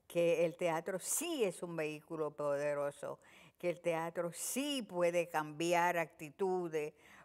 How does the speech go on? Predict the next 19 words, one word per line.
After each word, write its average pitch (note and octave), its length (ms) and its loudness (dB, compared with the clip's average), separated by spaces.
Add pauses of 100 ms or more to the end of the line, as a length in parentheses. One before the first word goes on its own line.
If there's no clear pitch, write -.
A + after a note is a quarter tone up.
puede D#3 800 0
cambiar, D#3 600 0
eh, D3+ 400 -4 (340)
eh, D3 100 -8
pensamientos, D#3 1120 -4 (100)
puede D3+ 640 -2 (480)
cambiar D3+ 420 -2
un D3+ 120 -8
destino, D#3 640 -6 (100)
yo D3 160 -8
creo. D3+ 320 -6 (440)
Y, E3+ 340 -2
eh, D#3 540 -4 (140)
por F#3 140 2
eso, F#3 260 0
pues, G#3 220 -8 (140)
quizás F3 380 -6
fue E3 240 -8
que D#3+ 280 -4